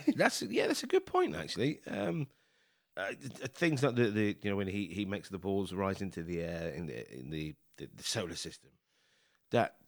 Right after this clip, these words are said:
Speaker 2: doesn't work so well. The guys on the bikes, I mean, it's blatantly fucking adults riding the, the B M Xs.
Speaker 1: But you don't, the thing is, as a kid, I didn't notice
Speaker 2: Oh, I
Speaker 1: that.
Speaker 2: didn't notice that at all.
Speaker 1: Nope,
Speaker 2: No.
Speaker 1: not in the slightest. But
Speaker 2: But
Speaker 1: then
Speaker 2: it takes out the
Speaker 1: watching it, I was
Speaker 2: film
Speaker 1: like,
Speaker 2: now.
Speaker 1: "Oh."
Speaker 2: And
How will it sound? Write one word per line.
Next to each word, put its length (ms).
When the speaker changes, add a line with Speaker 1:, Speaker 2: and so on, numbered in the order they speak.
Speaker 2:
doesn't 280
work 360
so 280
well. 640
The 80
guys 280
on 80
the 80
bikes, 500
I 40
mean, 180
it's 140
blatantly 360
fucking 280
adults 420
riding 300
the, 220
the 80
B 140
M 80
Xs. 400
Speaker 1:
But 140
you 80
don't, 160
the 140
thing 220
is, 140
as 200
a 60
kid, 420
I 180
didn't 220
notice 200
Speaker 2:
Oh, 140
I 40
Speaker 1:
that. 80
Speaker 2:
didn't 100
notice 160
that 80
at 160
all. 80
Speaker 1:
Nope, 340
Speaker 2:
No. 200
Speaker 1:
not 60
in 60
the 80
slightest. 340
But 220
Speaker 2:
But 80
Speaker 1:
then 140
Speaker 2:
it 80
takes 180
out 80
the 60
Speaker 1:
watching 20
it, 40
I 20
was 100
Speaker 2:
film 160
Speaker 1:
like, 200
Speaker 2:
now. 40
Speaker 1:
"Oh." 160
Speaker 2:
And 300